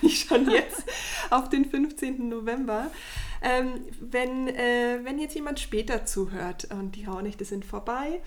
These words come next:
Speaker 1: ähm, wie kann man denn mit dir, äh, in Kontakt treten, wenn jemand Interesse hat an der Raumreinigung oder an der Ausbildung, oder wie kann man mit dir in Kontakt treten?
Speaker 2: Ja, also man kann natürlich über meine Website, also daniela Bindestrich schaponitsch punkt de,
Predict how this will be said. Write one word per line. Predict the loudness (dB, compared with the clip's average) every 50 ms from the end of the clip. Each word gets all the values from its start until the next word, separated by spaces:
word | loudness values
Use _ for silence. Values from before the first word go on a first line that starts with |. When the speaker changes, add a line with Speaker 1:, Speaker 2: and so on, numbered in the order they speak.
| -10 -12 -14 -12 -10 -8 -4
Speaker 1:
ähm, | -4 -2 -2 -2 -4
wie | -6 -6 -6
kann | -6 -6 -6 -6
man | -6 -4 -4
denn | -4 -2 -2 -2
mit | -2 -4 -4 -4
dir, | -6 -4 -2 -2 -2 -2 -2 -4 -4
äh, | -6 -6 -4 -4 -4
in | -6 -6 -8
Kontakt | -8 -8 -8 -8 -6 -6 -6 -6 -6 -8 -8
treten, | -4 -4 -4 -4 -4 -4 -4 -4 -4 -4
wenn | -4 -4 -2
jemand | -2 -2 -4 -4 -4
Interesse | -6 -6 -6 -4 -4 -4 -2 -2 -2 0 0 0
hat | 0 0 0 0 -2 -4 -4
an | -4 -2 -2
der | -2 -2
Raumreinigung | -2 -2 -2 -2 -2 0 0 0 2 2 0 0 2 2 2 2 2 0 0
oder | 0 -2 -2 -2 -2 -6 -6
an | -6 -8
der | -8 -6 0
Ausbildung, | 2 4 6 6 8 8 8 8 6 6 6 4 4 2 0 -2 -4
oder | -6 -8 -8 -8 -8 -8 -8 -10 -10 -12 -18 -20 -18 -14
wie | -10 -8 -6
kann | -4 -2 -2 -2
man | 0 0 0 -2 -2 -2 -4 -6 -6 -8 -8 -8 -8 -10 -10 -10 -10
mit | -10 -8 -6
dir | -4 -4 -4
in | -6 -6
Kontakt | -10 -12 -12 -12 -12 -12 -12 -12 -14
treten? | -12 -12 -12 -10 -10 -10 -10 -10 -12 -12 -10 -10 -8 -6
Speaker 2:
Ja, | -4 -2 -2 0
also | 0 0 0 0 -2 -2
man | -4 -4 -6
kann | -6 -6 -4 -2 0 0 0 0
natürlich | -2 -2 -2 -4 -4 -4 -4
über | -4 -4
meine | -4 -4 -4 -4 -4
Website, | -6 -6 -6 -6 -6 -6 -6 -6 -8 -8 -8
also | -10 -10 -10 -8
daniela | -6 -4 -2 -2 -2 -2 -4 -6 -6 -6 -8 -8
Bindestrich | -8 -10 -10 -10 -10 -10 -10 -12 -12 -14 -14 -14 -14 -14 -14
schaponitsch | -12 -12 -14 -14 -12 -10 -8 -8 -8 -8 -10 -12
punkt | -8 -6 -6 -6 -6
de, | -6 -8 -6 -8 -8